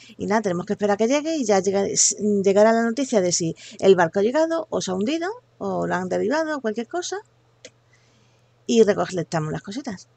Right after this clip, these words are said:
Ya está, no tiene mucho más cosa. A ver si podemos mandar otro. Por ejemplo, este de, del liquidito ese.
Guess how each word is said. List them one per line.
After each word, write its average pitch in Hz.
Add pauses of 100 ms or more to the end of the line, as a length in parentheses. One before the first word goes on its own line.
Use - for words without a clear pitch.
(640)
Ya 165
está, 269
no 226
tiene 202
mucho 185
más 165
cosa. 262 (2500)
A 170
ver 175
si 175
podemos 160
mandar 151
otro. 285
Por 196
ejemplo, 175
este 180
de, 147
del 165
liquidito -
ese. -